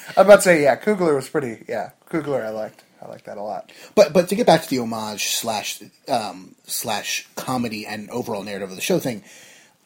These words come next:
Speaker 2: that, that's where I think really this season faltered for me the most, is that balance in quite a few places didn't work as well. And it's because it's kind of catering to the eighties and nineties kids where
Speaker 1: Yeah.
Speaker 2: a lot of them are just fine with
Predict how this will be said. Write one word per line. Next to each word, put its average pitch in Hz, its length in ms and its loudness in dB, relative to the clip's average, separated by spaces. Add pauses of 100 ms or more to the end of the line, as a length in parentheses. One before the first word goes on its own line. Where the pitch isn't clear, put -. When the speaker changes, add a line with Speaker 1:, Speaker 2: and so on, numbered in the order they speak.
(160)
Speaker 2:
that, 175 320 4
that's 220 260 4
where 170 140 4
I 156 40 4
think 143 220 -2
really 135 180 0
this 110 160 -8
season 107 300 -8
faltered 110 460 -6
for - 120 -10
me 104 60 -10
the 98 80 -16
most, 107 320 -8
is 104 200 -12
that 120 280 -4 (680)
balance 127 520 -4
in 113 180 -10
quite 117 200 -8
a 101 40 -10
few 107 120 -14
places 98 580 -10 (760)
didn't 110 340 -8 (120)
work 107 420 -10
as 101 160 -8
well. 92 360 -8
And 123 300 -6
it's 139 240 -10
because 180 480 0
it's 156 120 -6
kind 143 200 -6
of - 100 -12
catering 165 380 0
to - 80 -16
the 120 120 -10
eighties 117 300 -8
and 107 100 -8
nineties 101 300 -10
kids 117 500 -6
where 101 540 -6 (240)
Speaker 1:
Yeah. 120 320 -2
Speaker 2:
a - 20 8
lot 180 320 4
of 175 80 0
them 156 140 -4
are 143 80 -2
just 139 260 -6
fine 185 440 0
with 123 360 -4